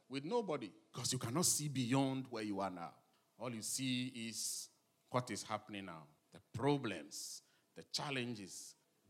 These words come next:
No door is opening. Nothing is working. Everything is horrible and terrible. And people are laughing at you. And people are mocking you. And people look down on you. And people despise you.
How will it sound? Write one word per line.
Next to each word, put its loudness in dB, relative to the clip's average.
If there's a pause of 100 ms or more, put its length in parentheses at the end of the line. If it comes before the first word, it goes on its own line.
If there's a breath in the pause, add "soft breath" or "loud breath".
No 4
door 6
is -4
opening. -8 (240)
Nothing 0
is 0
working. -4 (380 soft breath)
Everything 0
is -6 (400)
horrible 2
and -6
terrible. -4
And -12
people 2
are 8
laughing 4
at -4
you. -6 (180)
And -8
people 0
are 6
mocking 0
you. -6 (340 soft breath)
And -8
people -2
look 2
down 0
on -2
you. -4 (240 loud breath)
And -8
people -2
despise -4
you. -10